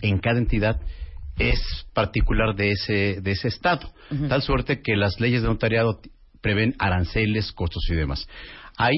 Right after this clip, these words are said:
Speaker 1: entidades en las cuales el testamento, como se me cuesta dos mil pesos en esta época.
Speaker 2: Ujú.
Speaker 1: Un testamento normal cuesta cuatro mil ochocientos pesos en Ciudad de México.
Speaker 2: Claro.
Speaker 1: En Tamaulipas está costando tres mil pesos, tres mil quinientos pesos.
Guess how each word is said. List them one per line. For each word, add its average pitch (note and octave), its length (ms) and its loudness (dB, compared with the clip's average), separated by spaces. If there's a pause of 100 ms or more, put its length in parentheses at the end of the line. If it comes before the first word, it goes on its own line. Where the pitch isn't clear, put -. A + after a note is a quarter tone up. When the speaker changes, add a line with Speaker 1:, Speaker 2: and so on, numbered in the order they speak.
Speaker 1:
entidades A2 440 2
en G#2 60 2
las F#2 100 0
cuales A#2 260 0
el F#2 100 -2
testamento, G2 480 0
como F2+ 200 0
se G#2 100 0
me F2+ 140 4
cuesta A2 400 -2
dos F2+ 260 0
mil A2 260 2
pesos G2 300 -2
en F2+ 120 2
esta F2 200 0
época. - 420 -8
Speaker 2:
Ujú. B2+ 300 -2
Speaker 1:
Un A2 100 0
testamento A#2 460 2
normal G#2 280 4
cuesta A2 260 0
cuatro F#2+ 300 0
mil F#2+ 200 4
ochocientos - 420 0
pesos G#2 340 -2
en F2 100 -2
Ciudad D#2+ 180 0
de F2 60 0
México. - 300 -4 (160)
Speaker 2:
Claro. G#2+ 320 0 (500)
Speaker 1:
En G2+ 480 2
Tamaulipas G#2+ 640 2
está A#2+ 120 -4
costando A#2 260 0
tres G2 240 0
mil A2 280 2
pesos, A#2+ 460 0
tres F2+ 200 0
mil G2 160 2
quinientos G2 520 0
pesos. - 500 -2